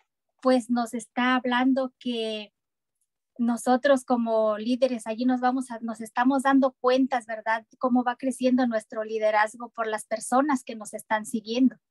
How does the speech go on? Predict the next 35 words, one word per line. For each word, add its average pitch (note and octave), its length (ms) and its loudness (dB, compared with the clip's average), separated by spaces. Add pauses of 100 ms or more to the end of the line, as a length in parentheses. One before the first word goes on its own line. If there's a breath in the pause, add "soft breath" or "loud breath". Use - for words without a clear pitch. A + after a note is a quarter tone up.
(560)
Por A#3+ 160 2
ejemplo, C4+ 560 2
entonces, A#3+ 640 -2
como G#3+ 220 -4
aquí G#3 180 -4
estamos B3 360 4
puros, B3 340 0
eh, G#3+ 160 -4
líderes, A#3 400 0
¿verdad? G#3+ 320 0
Aprendiendo, A3 560 -4
entonces A3 420 -8
yo A3+ 100 0
me B3+ 120 6
doy B3 160 2
cuenta A#3 400 -4
en A3+ 80 -6
mi A3 160 -4
persona A3+ 680 0 (560)
que B3 160 4
digo, A#3+ 720 4
¿por A3+ 240 -4
qué C4 240 2
muchas C#4 380 -2
veces B3+ 340 -2
el A3+ 160 -6
equipo A#3+ 500 -2
de, G#3+ 640 -6 (240)
de G#3+ 320 -2
personas A3+ 640 0
o G#3 340 2
nuestros G#3+ 400 -6
socios, A#3 480 0
nuestros, G#3+ 680 -4
eh, G#3+ 40 -4